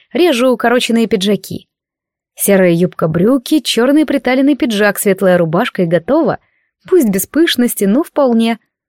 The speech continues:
Лил закрутила мои волосы в тугой пучок, и я стала походить на интеллигентную девушку в немного массивной шляпке. В такой одежде не стыдно пройти по улице, наверное.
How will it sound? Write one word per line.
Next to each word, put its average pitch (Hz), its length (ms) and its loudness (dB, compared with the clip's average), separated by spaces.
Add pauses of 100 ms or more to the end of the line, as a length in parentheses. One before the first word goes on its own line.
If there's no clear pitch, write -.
(440)
Лил 202 220 4
закрутила 175 500 -2
мои 175 220 2
волосы 190 340 0
в - 80 -8
тугой 208 260 0
пучок, 190 480 0 (260)
и 185 80 0
я 185 200 0
стала 208 260 -2
походить 202 520 -2
на 202 160 0
интеллигентную 202 880 0
девушку 190 560 0 (300)
в 180 100 0
немного 294 560 4
массивной 247 580 0
шляпке. 180 600 -2 (520)
В - 40 -20
такой 170 320 -2
одежде 208 380 0
не 208 140 2
стыдно 240 460 -2
пройти 269 320 0
по 302 100 -2
улице, 180 520 0 (300)
наверное. 190 680 -2